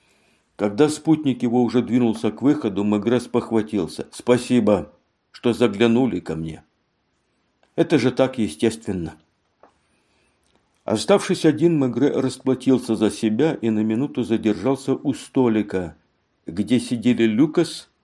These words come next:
и его молодой коллега. «Что-нибудь новенькое, шеф?» «В общем, да. Где мне найти тебя завтра около восьми утра?»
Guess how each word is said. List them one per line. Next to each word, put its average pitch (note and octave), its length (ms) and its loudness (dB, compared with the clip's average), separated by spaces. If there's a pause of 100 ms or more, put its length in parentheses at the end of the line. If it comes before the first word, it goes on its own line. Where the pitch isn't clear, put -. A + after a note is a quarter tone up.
(1160)
и A2 100 -2
его B2+ 320 6
молодой B2+ 640 2
коллега. G#2 640 4 (1600)
«Что-нибудь B2 600 0
новенькое, C3+ 580 4
шеф?» - 420 -6 (880)
«В E2+ 160 -6
общем, C#3+ 460 -2
да. E2 360 2 (920)
Где F2+ 360 0
мне D3+ 220 -2
найти C3 400 -2
тебя G#2 400 0
завтра G#2 520 0
около A2 480 2
восьми G#2+ 360 0
утра?» A2 460 -2